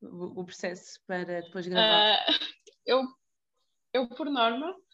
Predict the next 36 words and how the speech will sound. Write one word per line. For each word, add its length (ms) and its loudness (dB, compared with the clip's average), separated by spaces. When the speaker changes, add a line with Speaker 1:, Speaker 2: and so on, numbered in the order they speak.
Speaker 2:
aqueles 320 4
sonhos 440 -2
que 140 -4
eu 320 4
acordo 640 -2
e 280 8
não 160 8
me 80 6
lembro, 360 2
vou 220 4
logo 240 6
escrever 480 -2
no 140 -2
caderno. 520 -4
Eu 340 2
até 340 4
mantenho 760 2
sempre, 760 0
tenho 140 -2
uma 80 2
espécie 400 0
de, 380 2
de 140 -2
caderno 560 4
por 140 -2
ano, 380 0
que 80 -10
é 40 0
uma 80 -4
espécie 320 -4
de 100 -12
diário, 840 8
assim, 280 -2
meio 180 -2
bullet 380 4
journal. 600 0